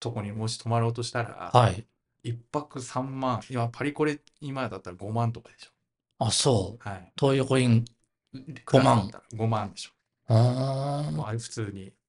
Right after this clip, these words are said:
Speaker 2: で、スペックもその何？
Speaker 1: もう
Speaker 2: 水が止まったり、
Speaker 1: いや、そう。
Speaker 2: エアコンが効かなかったりとか、
Speaker 1: なんか
Speaker 2: そういう。
Speaker 1: もちろん、あの、シャワーも、
Speaker 2: うん。
Speaker 1: なんかもうよくわかんない、なんか、あの、なんていうの、今時、あの、なんていうの、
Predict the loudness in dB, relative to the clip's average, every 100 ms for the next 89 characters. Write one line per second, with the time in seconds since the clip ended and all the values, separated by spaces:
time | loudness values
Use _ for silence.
0 | _ _ _ 2 6 6 6 2 2 2
1 | 4 4 6 6 6 4 -2 _ _ -2
2 | 2 4 4 4 2 4 4 6 4 2
3 | -2 2 4 6 6 6 6 2 2 2
4 | -2 0 0 2 2 2 2 0 -6 -12
5 | -12 -12 -14 -18 _ _ _ _ -10 -2
6 | 0 0 -4 -4 0 0 -2 0 4 6
7 | 4 0 -6 -12 -14 -14 -14 -14 -16 -18
8 | -20 -20 -20 -20 -20 -20 _ _ _ _
9 | _ _ _ _ _ -20 -18 -18 -20 -16
10 | -16 -16 -10 -6 -4 -4 -2 -2 -4 -8
11 | -16 _ _ _ _ -16 -16 -18 -20 -20
12 | -20 -18 -18 -18 -20